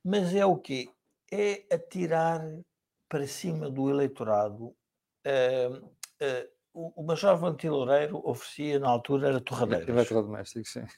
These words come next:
Speaker 1: Torradeiras.
Speaker 2: <laughs>
Speaker 1: E agora, o que é que nós oferecemos? Nós oferecemos as contas do Estado. Ou seja, pegamos no Estado,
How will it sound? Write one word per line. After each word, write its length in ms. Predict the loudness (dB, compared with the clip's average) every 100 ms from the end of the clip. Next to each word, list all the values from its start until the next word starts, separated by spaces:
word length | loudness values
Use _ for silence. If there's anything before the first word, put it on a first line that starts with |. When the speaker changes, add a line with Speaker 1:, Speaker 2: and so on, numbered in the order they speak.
| -4
Speaker 1:
Torradeiras. 440 | 2 4 2 -4 -6 8
Speaker 2:
<laughs> 640 | 8 8 8 8 10 8
Speaker 1:
E 60 | 10
agora, 500 | 10 10 10 2 -4 -8
o 80 |
que 120 | -6 -6
é 60 |
que 80 | 0
nós 220 | 0 0
oferecemos? 520 | -2 -4 -8 -8 -6 4
Nós 240 | 6 6
oferecemos 480 | 4 0 0 2 4
as 160 | 2 2
contas 460 | 2 2 4 2
do 100 | 2
Estado. 680 | -2 4 8 10 8 0 -8 -12 -20 -16 -16 -18 _
Ou 120 | 2
seja, 320 | 6 4 4 -2
pegamos 420 | 2 6 6 6
no 100 | 4
Estado, 640 | 4 6 8 6 2 -4